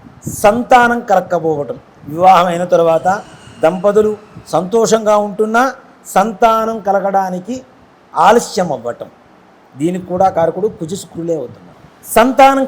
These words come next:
కలిగిన తర్వాత సంతానంలో ఏదైనా అవయవ లోపాలు కలగడం కానీ, అనారోగ్య పరిస్థితి రావడం కానీ,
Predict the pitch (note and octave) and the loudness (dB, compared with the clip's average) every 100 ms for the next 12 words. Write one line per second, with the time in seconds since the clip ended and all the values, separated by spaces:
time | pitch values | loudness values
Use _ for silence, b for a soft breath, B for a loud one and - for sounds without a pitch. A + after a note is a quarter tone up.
0 | A#3+ A3+ C4 C4 B3+ A#3 A3+ A3 A3 A3 | 2 4 4 2 2 2 2 2 0 -2
1 | A3 - _ - - F#3 G#3+ - A#3 A#3 | -8 -16 _ -20 -6 -6 -4 2 2 2
2 | A#3 A#3 A#3 A#3 F#3+ G#3 G#3 G#3 G3+ G#3 | -4 -2 -2 0 2 2 4 2 0 -2
3 | G3+ - - - - - - - - D#3 | -4 -8 -20 -20 -20 -20 -20 -18 0 4
4 | G3 A#3 A3+ A3+ G#3+ G#3 A3 A3 A3+ G#3 | 6 6 6 4 4 2 2 4 4 4
5 | G3+ G3 G3+ G3+ F3+ F3+ F#3 G3 - - | 2 2 -2 -2 -4 -4 -8 -12 -20 -20
6 | - _ - - - - - D#3+ A3+ B3 | -20 _ -20 -20 -20 -16 -6 2 4 6
7 | A#3+ F#3 A#3 A3+ A3+ - A#3 G3 E3+ E3+ | 6 4 0 2 0 -2 -4 2 4 4
8 | G3+ G3+ F#3 F3 F3+ | 2 -2 -6 -6 -8